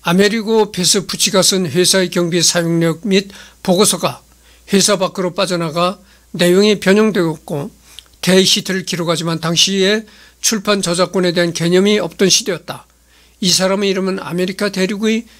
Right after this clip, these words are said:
이름이 되었다. 뭐 이런 얘기들입니다.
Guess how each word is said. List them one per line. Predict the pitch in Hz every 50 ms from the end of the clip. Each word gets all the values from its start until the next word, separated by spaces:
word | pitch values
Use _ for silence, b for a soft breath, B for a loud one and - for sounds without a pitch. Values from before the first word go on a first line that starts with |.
| b b b _
이름이 | - - - - 202 185 170 170 165 165 175 190
되었다. | 175 196 175 - - - - - - - - _ _ _ _ _ _ _ _ _ _ _ _ _ _ _ _ _ _ - _ _ _ _ _ _ _ _ _ _ _
뭐 | 170 170 165 156 139 127 - _ _ _ _ _ _ _ _ _ _ _
이런 | 208 190 180 175
얘기들입니다. | 170 170 196 185 - 165 165 151 147 143 135 131 135 - -